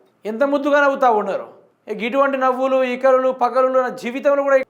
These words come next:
ఇది నేను చూడలే ఎక్కడ కూడా. నవ్వుతుర్రు మంచిగా. చీ, చీ, చీ, చీ, చీ, చీ. ప్రభుత్వము ఎన్నికల కోసం దిగజారుడు, అందులోనూ పదవులు ఎక్కడ పోతాయనే మాటకి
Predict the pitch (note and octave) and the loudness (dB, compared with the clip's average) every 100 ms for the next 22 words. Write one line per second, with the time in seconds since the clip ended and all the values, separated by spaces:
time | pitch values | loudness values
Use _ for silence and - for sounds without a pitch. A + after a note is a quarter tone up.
0 | A3 A3+ C#4 C#4 C#4 C#4+ A#3+ C4 B3 A3 | -8 -2 0 0 0 0 0 2 0 0
1 | F3+ A2+ - - _ F#3 B3 D4 F4 F4 | -2 -6 -16 -20 _ -2 -2 0 0 2
2 | C#4+ C4+ A3+ F#3 G#2 - - _ _ _ | 2 0 -2 -6 -8 -14 -20 _ _ _
3 | - D#3 C3+ B2 B2+ A2 A#2 G#2+ - A#2 | -14 -14 -14 -18 -20 -20 -20 -20 -20 _
4 | - _ _ _ E3+ G3+ B3+ B3 C4 B3+ | -20 _ _ _ -2 0 0 0 0 2
5 | B3 G#3+ A3 B3+ A#3 B3+ A#3 B3 B3 G3+ | 0 0 0 0 0 0 0 -2 -2 -2
6 | G#3+ A3 A3+ A3 G3+ G#3+ - - _ _ | 0 2 4 2 0 -6 -10 -20 _ _
7 | _ _ _ _ _ _ F3 A#3 C#4 C#4 | _ _ _ _ _ _ -8 -2 2 2
8 | C#4 B3 A3+ C4+ C4+ C4+ C4+ C4 C4 C4 | 2 -2 0 2 2 2 0 2 0 2
9 | B3+ B3+ A#3 A3+ A#3 A#3+ B3 | 0 0 0 0 0 -4 -4